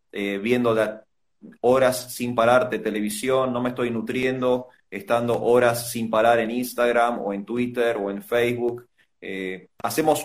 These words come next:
podemos hacer uso de esas herramientas de una forma sencilla, simple,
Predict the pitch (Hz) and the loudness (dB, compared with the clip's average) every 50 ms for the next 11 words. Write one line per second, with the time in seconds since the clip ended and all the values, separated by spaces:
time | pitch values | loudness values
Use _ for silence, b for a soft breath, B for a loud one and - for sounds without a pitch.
0 | - - 123 131 147 165 - 131 - 156 147 - - 170 208 220 214 - 190 143 | -6 -2 0 2 6 6 6 6 6 4 4 4 4 4 4 4 4 4 4 4
1 | 131 131 131 131 120 - 131 123 123 120 123 139 143 139 127 120 131 135 127 117 | 4 4 2 0 -2 -2 0 2 2 2 0 0 -2 -2 -2 -2 -2 -2 -2 -2
2 | 120 120 117 120 - 131 131 127 120 120 - - 113 107 107 107 107 143 151 147 | -2 -2 -2 0 0 0 2 2 0 0 -2 -4 -6 -6 -6 -4 -4 -4 -4 -4
3 | - - 123 117 117 - - 143 151 147 139 123 110 107 120 127 147 180 - | -2 0 0 0 0 -2 -4 -2 -2 -2 -2 -4 -6 -4 -4 -4 -4 -6 -10